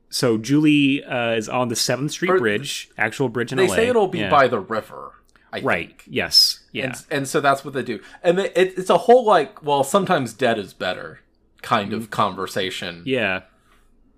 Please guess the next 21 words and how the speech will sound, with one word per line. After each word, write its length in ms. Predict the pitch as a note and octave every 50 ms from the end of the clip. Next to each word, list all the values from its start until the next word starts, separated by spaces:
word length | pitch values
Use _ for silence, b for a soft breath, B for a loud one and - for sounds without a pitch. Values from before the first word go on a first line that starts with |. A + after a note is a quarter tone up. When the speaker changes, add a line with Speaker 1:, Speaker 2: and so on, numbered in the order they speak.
| _ _ _ _ _
Speaker 1:
Exactly. 540 | C#3 A#2 - A#2 G2+ F#2 - - F#2 F2+ F2 _ _ _ _ _ _ _ _ _ _ _ _ _ _ _ _ _ _ _ _ _ - -
So 260 | - - D3 C#3+ D#3
Julie 520 | C#3+ - E3+ F#3+ F#3+ F#3+ F#3 F3+ E3+ D#3 -
is, 560 | C#3+ C#3 C3+ C3 C3 B2 A2+ A2 - - _ _
she 160 | - - - D3
wants 220 | C#3 D3+ D3+ D3
to 60 | -
put 140 | - D#3 C#3
an 100 | B2 A2
end 200 | A#2 A2+ G#2+ G#2
to 120 | - G2+ F#2
it 60 | F2+
all 120 | F2 F2
because 220 | F2 - G#2 A2 G#2+
she's 200 | - B2 A2+ G#2+
disgusted 540 | - A2+ G#2+ - - - A#2 A2+ - - A2+
by 100 | G#2 G2+
what 180 | G2+ G2+ G2+ -
she 120 | - G#2+
did. 280 | F2+ F2 - - - - b b b b b b b b b b b b _ _
Um, 560 | - A#2 A2 G#2+ G2+ G2 F#2+ F#2 F2+ F2+ F#2